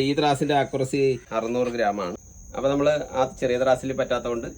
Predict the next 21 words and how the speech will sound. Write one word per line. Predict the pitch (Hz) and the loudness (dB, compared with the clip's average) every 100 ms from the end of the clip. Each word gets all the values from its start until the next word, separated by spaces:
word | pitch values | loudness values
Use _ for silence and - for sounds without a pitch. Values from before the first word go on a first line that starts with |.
| - - - - - | -16 -20 -20 -20 -10
വലിയ | 120 127 135 | -6 -4 -2
ത്രാസിൽ | 127 127 | -2 -2
വെച്ച് | 113 110 | -6 -6
നോക്കാം. | 107 104 90 - - - - - | -8 -8 -14 -20 -20 -20 -20 -16
ഇതിൽ | 104 117 139 - - - - - 127 | -12 -10 -10 -12 -20 -20 -20 -12 -10
എത്ര, | 120 131 127 120 | -6 -4 -4 -4
നൂറ് | 120 120 | -2 -2
കിലോ | 123 117 | 0 0
വരെ | 113 | -2
പിടിക്കുന്ന | 113 98 98 95 | -4 -6 -6 -4
ത്രാസ് | 95 92 | -4 -8
ആയതുകൊണ്ട് | 92 90 90 | -8 -8 -4
കുഴപ്പമില്ല. | 95 80 85 80 - - - - - - - - - - - - | -4 -4 -6 -8 -10 -16 -20 -20 -20 -20 -20 -20 -20 -20 -20 -20
ഇതുണ്ട്. | - 92 80 - - - - - - | -10 -8 -8 -14 -20 -20 -20 -20 -4
ഇത് | 131 151 | 0 2
ഒരെണ്ണം | 147 165 165 151 | 4 2 2 2
എഴുന്നൂറ്റി | 139 139 143 143 | 2 2 2 0
പത്ത് | 139 147 | -2 0
ഗ്രാമായി. | 131 110 98 95 - - - - - - | 0 0 -2 -4 -8 -20 -20 -20 -20 -6
അതുപോലെ | 139 151 175 | -2 0 0
തന്നെ | 170 170 | 0 -2